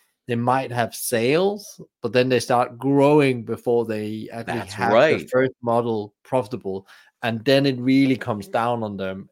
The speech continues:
Speaker 1: in number three, four, six, seven, eight, or wherever they hit,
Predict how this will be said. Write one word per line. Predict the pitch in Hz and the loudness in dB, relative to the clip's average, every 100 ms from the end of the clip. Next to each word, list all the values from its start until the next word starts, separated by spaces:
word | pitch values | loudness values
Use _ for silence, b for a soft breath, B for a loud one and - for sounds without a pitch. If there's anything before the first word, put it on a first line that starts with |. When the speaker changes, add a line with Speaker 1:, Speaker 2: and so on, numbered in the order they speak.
| - | -12
Speaker 1:
in | 113 107 | -10 -8
number | 101 98 95 | -8 -8 -12
three, | - 143 131 117 110 - | -8 -6 -4 -6 -10 -6
four, | 113 104 | -4 -4
six, | 98 120 - | -6 -12 -10
seven, | - 107 107 | -8 -6 -4
eight, | 123 127 113 | -2 -2 -4
or | |
wherever | 113 135 143 131 | -4 0 2 0
they | 123 123 | 0 -4
hit, | 120 151 - | -2 -2 -4